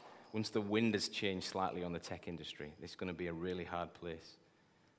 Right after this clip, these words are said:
to fill. But we, we seek after utopia. And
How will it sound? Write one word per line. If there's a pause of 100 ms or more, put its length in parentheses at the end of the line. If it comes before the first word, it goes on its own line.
(140)
to
fill.
But
we, (140)
we
seek (720)
after (760)
utopia. (2500)
And